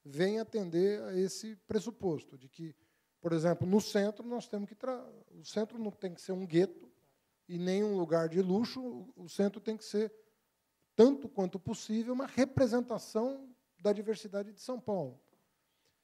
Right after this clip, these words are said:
É, uma das inovações muito interessantes do plano diretor é que nós estamos, pela primeira vez, marcando os zeis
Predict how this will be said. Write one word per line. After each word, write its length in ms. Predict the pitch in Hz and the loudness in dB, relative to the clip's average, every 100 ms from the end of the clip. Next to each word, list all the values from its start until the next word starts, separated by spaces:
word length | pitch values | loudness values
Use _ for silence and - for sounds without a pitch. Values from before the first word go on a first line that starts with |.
| _ - | _ -8
É, 240 | 165 170 | -4 -2
uma 220 | 175 226 | 0 4
das 180 | 247 214 | 6 6
inovações 580 | 214 196 185 - 190 160 | 4 2 2 2 -4 -2
muito 380 | 170 202 302 277 | 4 6 6 2
interessantes 640 | 202 196 170 - 170 - | -4 -2 -4 -6 -8 -10
do 120 | 143 | -20
plano 240 | - 165 156 | -10 -8 -6
diretor 600 | 147 139 - 247 170 - _ _ _ - | -6 -6 0 2 2 -6 _ _ _ -16
é 80 | |
que 140 | 185 226 | -10 -4
nós 200 | 220 190 | -2 -2
estamos, 280 | - 226 220 | -2 -4 -2
pela 200 | 233 220 | -4 -4
primeira 480 | 214 214 214 262 185 | -4 -2 2 2 0
vez, 580 | 135 202 180 127 - _ _ _ _ | -2 -4 -4 -12 -20 _ _ _ _
marcando 560 | 170 208 202 214 240 214 | 2 2 2 -2 -2 -2
os 200 | 165 131 | -4 2
zeis 580 | 208 269 285 - - | 4 4 -2 -8 -14